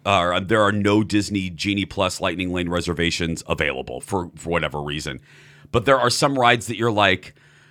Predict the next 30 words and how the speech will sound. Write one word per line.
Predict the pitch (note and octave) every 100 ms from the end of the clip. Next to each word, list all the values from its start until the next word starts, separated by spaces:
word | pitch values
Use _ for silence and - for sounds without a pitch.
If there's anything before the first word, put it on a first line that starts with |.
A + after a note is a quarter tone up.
| _ _ _ _ -
middling. | C3+ C#3+ D3 C3 G2 E2+
You're | F#2+ A2+
like, | G#2+ G#2 F2+ -
"Okay, | C3+ - E2 D#2+ E2 -
I'll, | A#2 A2
I | A#2
don't | A#2+ C3
wanna | G#2 G#2+ F#2+
ride | F2 F2+ F2+
it." | E2+ _
Look, | A2 C3+ - - _ _ _ _ _
ride | C3 A#2+ C3 G#3
that | D#3+ B2+ -
ride | G2+ G#2+ C3+ C3+
that | A2+
you're | G#2 G#2
so, | G2 - - C3+
so | C3+ - A2+ B2+
interested, | C#3 D#3+ D3 - E3+
because | C3 D#3 B2+
the | D3+
minute | C3 B2+ D#3 F#3
you | C3
scan | A2+ - C3 B2
in, | F3 D3+ B2+ - _ _ _ _ -
you | C3+ F#3+
can | G#3 E3
make | D#3
another | E3 C#3 C3+ G3 D#3+ A2+ G2+ B2 - _ -
reservation. | G#2 C#3 D3 C#3 C#3 B3+ - C2 A1+